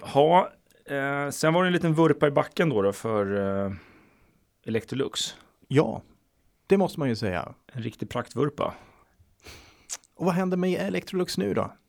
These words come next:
Speaker 2: Är det helt stopp nu?
Speaker 1: Ja, ja,
Speaker 2: Är
Speaker 1: det,
Speaker 2: caset stängt?
Speaker 1: det verkar ju så. Det verkar ju som att Electrolux har lulla-, lullat runt och trott att de har all tid i världen och att de kan förhandla med Konkurrensverket i lugn och ro.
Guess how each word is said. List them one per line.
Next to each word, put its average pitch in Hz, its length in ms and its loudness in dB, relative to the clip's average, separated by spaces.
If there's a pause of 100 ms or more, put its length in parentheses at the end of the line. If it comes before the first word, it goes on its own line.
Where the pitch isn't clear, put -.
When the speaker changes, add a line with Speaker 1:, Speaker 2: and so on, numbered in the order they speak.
(120)
Speaker 2:
Är 165 140 -2
det 147 460 -2
helt 165 280 -6
stopp - 360 -6
nu? 98 140 -2 (920)
Speaker 1:
Ja, 98 440 8
ja, 98 140 -2
Speaker 2:
Är 98 960 -10
Speaker 1:
det, 123 120 2
Speaker 2:
caset 160 420 0
stängt? 131 500 -4
Speaker 1:
det 110 120 4
verkar 117 320 6
ju 127 80 6
så. 104 240 4
Det 113 120 2
verkar 123 300 4
ju 117 40 2
som 113 140 0
att 113 200 0 (200)
Electrolux 135 540 0
har 151 60 4
lulla-, 139 520 2
lullat 131 360 4
runt 110 360 0
och 107 220 -6
trott 107 280 -4
att 101 80 0
de 101 120 -2
har 95 160 0
all 95 80 -4
tid 90 200 -8
i - 20 -4
världen 131 440 0
och 117 160 -4
att 107 60 -10
de 107 120 -6
kan 98 120 -6
förhandla 95 400 -4
med 90 260 -2 (540)
Konkurrensverket 101 800 -2
i 110 40 0
lugn 98 200 2
och 95 80 0
ro. 139 340 2